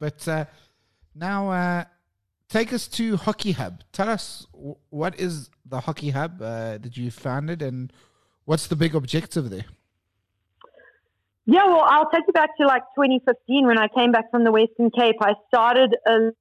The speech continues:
Speaker 2: little, uh, hockey initiative called Elevate Your Game, and basically what I was trying to do there is provide hockey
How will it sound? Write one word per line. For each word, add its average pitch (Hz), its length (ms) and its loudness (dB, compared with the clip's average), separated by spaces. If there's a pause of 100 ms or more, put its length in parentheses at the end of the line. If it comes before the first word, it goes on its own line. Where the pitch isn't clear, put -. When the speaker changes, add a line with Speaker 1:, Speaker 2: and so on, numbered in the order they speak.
(120)
Speaker 2:
little, 214 420 6 (380)
uh, 208 400 4 (160)
hockey 240 300 0
initiative 214 520 0
called 202 180 4
Elevate 202 440 4
Your 196 80 4
Game, 190 280 4
and 185 200 0
basically 208 580 2
what 214 180 6
I 208 100 4
was 202 120 2 (100)
trying 214 180 2
to 196 80 2
do 214 260 4
there 202 240 6
is 196 100 4 (460)
provide 240 320 4
hockey 247 320 0